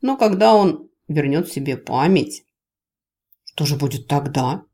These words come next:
Увидишь, загадочно молвил мэтр и от развития столь интересной Кайру темы категорически отказался, заявив лишь: «Жаль, что ты так мало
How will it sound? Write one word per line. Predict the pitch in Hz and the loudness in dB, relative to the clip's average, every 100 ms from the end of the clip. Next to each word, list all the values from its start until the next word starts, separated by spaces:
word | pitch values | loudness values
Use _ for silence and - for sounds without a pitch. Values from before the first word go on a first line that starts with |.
| _ _ _ _ | _ _ _ _
Увидишь, | - 220 147 156 156 131 - - _ _ _ - | -2 0 4 2 2 -2 -6 -12 _ _ _ -8
загадочно | 143 127 135 107 - 151 | -6 -6 -8 -10 -8 -6
молвил | 135 143 147 143 | -4 -4 -2 -2
мэтр | 143 135 - 302 - | -2 -4 -6 -6 -4
и | 233 | -2
от | 196 - | 0 0
развития | 139 151 135 - 135 | -4 -4 -8 -8 -10
столь | - 131 | -8 -6
интересной | 127 135 127 - 127 | -6 -8 -8 -8 -10
Кайру | 127 - - - | -8 -8 -8 -10
темы | - 151 202 202 | -6 -2 0 -2
категорически | 151 - 139 127 - - 135 | -6 -6 -6 -6 -8 -8 -8
отказался, | - 135 139 - 151 - - 151 _ _ _ _ | -6 -8 -6 -8 -8 -12 -12 -16 _ _ _ _
заявив | 156 143 139 123 113 - | -2 0 0 -2 -4 -8
лишь: | - - - _ _ _ | -10 -10 -16 _ _ _
«Жаль, | 135 135 131 117 - | -4 0 0 -2 -14
что | - | -16
ты | - - | -14 -12
так | - - | -10 -4
мало | 135 170 156 | 0 0 0